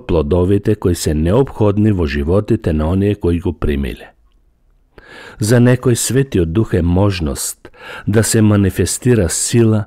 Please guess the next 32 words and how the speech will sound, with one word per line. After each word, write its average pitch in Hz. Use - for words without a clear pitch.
која 113
што -
има 117
надворешни 104
знацен-, 92
знаци. 98
Например, 101
некој 90
мислат 90
дека 82
ако 80
го 76
примиш 107
Светиот 95
Дух, 90
треба 110
да 82
се 78
тресеш, 92
треперење, 98
чудотворни 104
знаци 92
и 98
така 78
натаму. 69
Доколку 139
за 110
нив 73
тоа 98
не 101
се 87
случува, 107